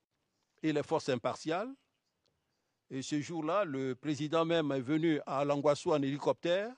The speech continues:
Vraiment, euh, donc, le président est venu à Langwassou pour essayer d'intervenir parce que nos hommes, euh,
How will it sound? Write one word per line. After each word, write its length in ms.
Vraiment, 460
euh, 600
donc, 180
le 180
président 280
est 40
venu 220
à 80
Langwassou 600
pour 320
essayer 400
d'intervenir 580
parce 200
que 80
nos 240
hommes, 200
euh, 260